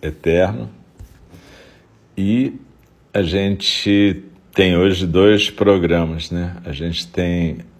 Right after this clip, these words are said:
o Zazen Orientado agora, às oito, e às oito e meia, a Fala do Dharma, onde a gente tá estudando o livro Aberto ao Desejo, do Mark Epstein. Então, a gente já vai começar a nossa prática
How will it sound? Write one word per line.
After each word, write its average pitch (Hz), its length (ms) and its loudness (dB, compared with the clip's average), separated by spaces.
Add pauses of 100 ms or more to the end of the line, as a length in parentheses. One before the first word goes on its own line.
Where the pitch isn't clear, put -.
(280)
o 90 80 -8
Zazen 87 560 0
Orientado 85 640 -2
agora, 90 500 -4 (440)
às 73 240 -16
oito, 107 500 -6 (1040)
e 110 200 -4
às 101 160 -2
oito 101 220 -4
e 95 40 -12
meia, 101 460 -4 (160)
a 101 100 -8
Fala 113 320 0
do 107 160 -10
Dharma, 107 440 -4
onde 117 120 -10
a 113 60 -8
gente 104 340 -10
tá 101 320 -2
estudando 95 720 -10
o 104 60 -8
livro 98 760 -8
Aberto 90 600 -6
ao 92 40 -6
Desejo, 85 640 -8
do 87 160 -16
Mark 80 420 -12 (260)
Epstein. - 500 -16 (1400)
Então, 104 540 -2
a 90 40 0
gente 87 320 -6
já 90 120 4
vai 98 180 4
começar 90 640 -2
a 85 40 0
nossa 82 380 -4
prática - 600 -4